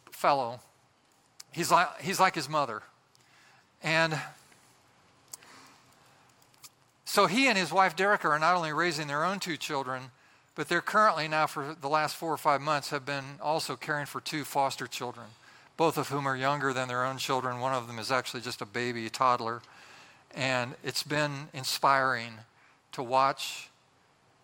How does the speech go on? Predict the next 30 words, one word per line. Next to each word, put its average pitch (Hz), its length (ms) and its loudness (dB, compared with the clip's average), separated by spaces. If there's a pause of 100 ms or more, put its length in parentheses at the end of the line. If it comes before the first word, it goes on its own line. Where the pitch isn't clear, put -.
(300)
our 123 180 2
own 135 160 -2
son 120 640 -2 (320)
and 117 160 -10
daughter-in-law 117 720 2 (1000)
care 139 240 2
for 123 140 -4
people. 107 320 -12
This, 143 220 -2
this 160 300 -4
is 151 60 0
under 143 220 0
the 113 40 -8
category 123 460 0
of 104 80 -6
orphans 131 680 -4
and 113 160 -8
widows 107 560 -6 (2000)
that 131 120 -8
God 120 360 6
calls 120 320 0
us 110 140 -6
to 123 80 -8
care 113 260 -4
for. 98 320 -10 (2000)
This 160 180 6
is 135 100 0
what 139 160 0
Christians 127 520 -4
do. 107 320 -6